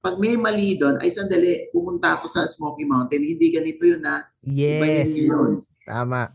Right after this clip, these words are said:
Speaker 1: Meron kang baon.
Speaker 2: Mm.
Speaker 1: Meron kang contribution. Hindi ka lang basta artista.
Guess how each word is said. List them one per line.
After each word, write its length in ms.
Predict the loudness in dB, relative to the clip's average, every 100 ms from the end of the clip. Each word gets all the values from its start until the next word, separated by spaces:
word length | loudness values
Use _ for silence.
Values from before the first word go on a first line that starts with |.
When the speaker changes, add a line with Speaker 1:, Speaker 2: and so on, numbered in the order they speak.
| -2
Speaker 1:
Meron 360 | 2 2 0
kang 240 | 0 -2 0
baon. 840 | 0 2 -2 -2 -2 -2 -4 -4
Speaker 2:
Mm. 320 | 0 0 2
Speaker 1:
Meron 300 | 2 2 2
kang 160 | 0 -4
contribution. 1200 | -6 -6 -4 -2 2 2 2 -4 0 0 0 0
Hindi 160 | 0 0
ka 160 | 0
lang 200 | 0 0
basta 280 | -2 -2 -2
artista. 1000 | -2 -4 -10 -12 -12 -8 -2 0 -2 -4